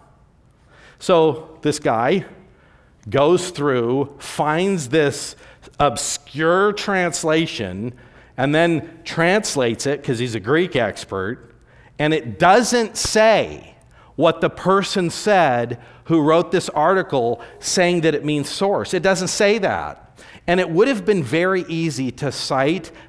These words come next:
the English translation, and anybody who read the English translation would know this person is making a point that doesn't exist.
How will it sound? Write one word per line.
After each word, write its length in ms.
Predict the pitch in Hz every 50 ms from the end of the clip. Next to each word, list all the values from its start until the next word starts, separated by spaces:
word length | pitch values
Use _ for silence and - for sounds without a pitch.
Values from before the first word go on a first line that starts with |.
| -
the 140 | - 151 147 147 147
English 440 | 165 170 185 165 156 165 147 - -
translation, 1080 | - - 190 175 160 151 - - - 165 156 160 175 165 - - 143 113 95 90 - - - - -
and 160 | 131 139 139
anybody 500 | 156 180 208 233 226 185 190 175 165 156
who 120 | 143 151
read 320 | 139 - 139 143 147 147 135
the 140 | 139 143 147
English 300 | 143 127 131 127 - -
translation 720 | - 160 143 131 120 - 127 120 131 127 - - 151 131
would 160 | 131 127 107 113
know 500 | 117 117 117 120 123 135 151 170 202 - - - - - _ _ _ _ _ _ _ _ _ -
this 280 | 147 185 180 - -
person 840 | - - - 160 170 175 185 180 - - 127 113 101 95 98 110 123 123 - - - - _ -
is 200 | 139 135 110 101
making 440 | 120 135 139 165 170 - 185 180 160
a 80 | 139
point 600 | - - - - 170 165 143 123 113 110 - - - - - - _
that 300 | - 131 117 104 101 90
doesn't 500 | - 160 156 160 151 139 139 120 110 - - -
exist. 880 | 143 131 123 117 107 156 165 151 110 139 - - - - - - -